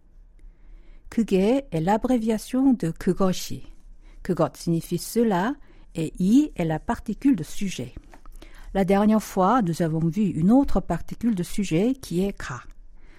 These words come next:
Alors, quand est-ce qu'on utilise 가 et quand est-ce qu'on utilise 이 ? Le principe est simple. Après un mot qui se termine par une voyelle, on utilise 가.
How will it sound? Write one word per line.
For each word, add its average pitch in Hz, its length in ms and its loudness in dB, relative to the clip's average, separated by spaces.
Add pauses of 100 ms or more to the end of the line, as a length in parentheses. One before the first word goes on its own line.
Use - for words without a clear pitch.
(280)
Alors, 165 340 2
quand 320 220 2
est-ce 302 140 -2
qu'on 233 160 4
utilise 208 420 -2
가 190 480 0
et 175 140 -2
quand 294 260 2
est-ce 302 140 -2
qu'on 190 120 4
utilise 175 520 -2
이 ? 180 240 0 (680)
Le 240 120 -6
principe 285 380 6
est - 40 2
simple. 180 480 -2 (500)
Après 185 280 6
un 196 100 4
mot 185 420 4
qui 185 120 -2
se - 100 -6
termine 165 380 0
par 147 300 -4
une 196 200 4
voyelle, 185 680 0
on 143 100 2
utilise 160 460 -2
가. - 240 -8